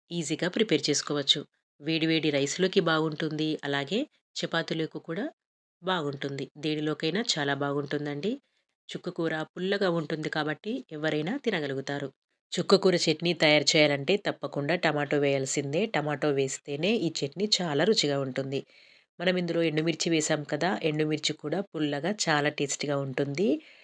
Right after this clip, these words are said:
ఊరికే అలా తినేసేయొచ్చు, అంత టేస్టీగా ఉంటుంది. నేను చెప్పడం కాదు,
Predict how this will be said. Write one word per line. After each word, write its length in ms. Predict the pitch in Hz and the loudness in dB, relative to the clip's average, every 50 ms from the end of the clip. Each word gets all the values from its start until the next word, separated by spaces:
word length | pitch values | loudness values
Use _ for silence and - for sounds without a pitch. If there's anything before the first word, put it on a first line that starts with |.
| _ - | _ -8
ఊరికే 460 | 170 160 165 180 185 185 - 220 240 277 269 | -4 0 2 2 2 2 4 6 6 6 6
అలా 200 | - 165 160 160 | 4 2 2 2
తినేసేయొచ్చు, 800 | 156 - 160 143 147 139 - 151 143 143 139 139 - - - 202 240 | 0 0 0 0 0 0 0 0 0 -2 0 0 0 2 2 2 2
అంత 220 | 220 185 160 147 - | 2 0 0 2 0
టేస్టీగా 500 | 156 - 151 139 - - - 135 139 156 196 | 0 2 0 0 0 0 -2 -2 -2 0 0
ఉంటుంది. 480 | 214 196 147 139 139 131 131 127 127 - - _ _ _ 165 | 0 -2 -2 -2 -4 -4 -4 -6 -6 -8 -10 _ _ _ -4
నేను 300 | 147 151 156 156 160 175 | 0 2 2 2 2 0
చెప్పడం 440 | 165 - 160 156 - - 147 147 143 139 | 0 -2 -2 -2 -2 -2 -2 -2 -2 -2
కాదు, 340 | 131 143 139 135 131 160 | 0 0 0 2 2 2